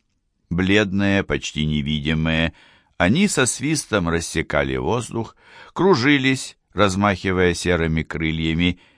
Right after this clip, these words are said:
и, замедляя лед, внезапно взмывали к свету, струящемуся сверху, как белоснежные сполохи на чернеющем небе. Затем снова спешили во тьму, словно испугавшись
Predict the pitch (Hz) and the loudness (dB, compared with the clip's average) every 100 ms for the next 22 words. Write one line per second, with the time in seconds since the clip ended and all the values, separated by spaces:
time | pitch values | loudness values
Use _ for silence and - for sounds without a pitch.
0 | _ _ 135 156 165 104 123 120 101 90 | _ _ 2 2 0 0 2 2 2 0
1 | 85 76 80 85 90 90 104 - - _ | 2 2 2 2 0 4 2 2 -8 _
2 | - - - 123 113 202 208 123 107 90 | -20 -10 2 2 4 2 2 0 0 0
3 | 113 120 135 127 110 - - 123 135 107 | 2 4 4 4 2 0 -2 -2 0 0
4 | 101 - 101 98 98 - 90 90 90 80 | -2 0 2 4 2 0 0 0 0 -4
5 | 78 107 120 110 92 104 98 - _ _ | 0 0 0 -2 0 0 0 -4 _ _
6 | - 107 110 107 - 160 131 123 120 110 | 0 4 6 4 2 0 2 2 2 2
7 | - - 98 95 127 110 92 80 - _ | 0 0 2 4 2 2 -2 -2 -6 _
8 | - 98 87 - 90 92 85 73 - 71 | -4 -2 0 0 2 2 2 0 -2 -4
9 | 69 76 78 76 78 _ _ _ - - | -2 0 0 0 -4 _ _ _ -20 -6
10 | 101 120 226 220 - 180 160 135 - 104 | 0 2 2 2 2 4 4 2 0 -2
11 | 101 113 107 85 71 69 78 104 127 - | -2 0 0 0 -2 -4 -2 -2 -2 -2
12 | 95 90 90 87 - 85 73 67 - 85 | 0 2 2 0 -4 -2 0 -2 -2 -4
13 | - | -6